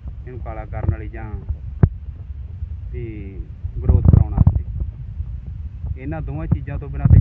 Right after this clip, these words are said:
ਯੂਰੀਆ ਤੋਂ ਬਿਨਾਂ ਆਪਾਂ ਇਹਦੇ 'ਚ ਕੁਛ ਵੀ ਨਹੀਂ ਪਾਇਆ। ਆਪਾਂ ਇਹਦੇ 'ਚ ਡਾਈ ਵੀ ਨਹੀਂ ਪਾਈ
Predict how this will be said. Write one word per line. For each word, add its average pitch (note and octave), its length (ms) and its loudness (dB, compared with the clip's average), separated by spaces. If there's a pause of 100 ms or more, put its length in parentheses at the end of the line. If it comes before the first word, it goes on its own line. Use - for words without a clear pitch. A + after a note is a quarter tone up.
ਯੂਰੀਆ C#3 220 2
ਤੋਂ C3+ 120 -8
ਬਿਨਾਂ B2+ 200 -6
ਆਪਾਂ - 380 4
ਇਹਦੇ - 140 2
'ਚ - 80 -2
ਕੁਛ - 180 2
ਵੀ C3 120 -4
ਨਹੀਂ C3 100 -10
ਪਾਇਆ। A#2+ 260 -10 (520)
ਆਪਾਂ C#3+ 260 -10
ਇਹਦੇ D#3+ 140 -10
'ਚ D#3+ 160 -12
ਡਾਈ C3+ 260 -6
ਵੀ D3 80 -6
ਨਹੀਂ C#3+ 120 -6
ਪਾਈ F#2+ 180 -10